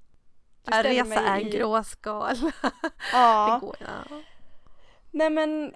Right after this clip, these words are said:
Speaker 1: om jag skulle åka själv, helt själv,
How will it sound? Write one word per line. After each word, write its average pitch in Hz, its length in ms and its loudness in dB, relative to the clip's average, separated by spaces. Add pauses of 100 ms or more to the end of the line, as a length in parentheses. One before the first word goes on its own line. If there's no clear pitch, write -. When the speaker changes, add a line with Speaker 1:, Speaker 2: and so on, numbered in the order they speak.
(120)
Speaker 1:
om 294 260 2
jag 262 480 0 (120)
skulle 254 440 -4
åka 247 560 -4
själv, 220 560 -6 (720)
helt 240 300 -2
själv, 214 400 -4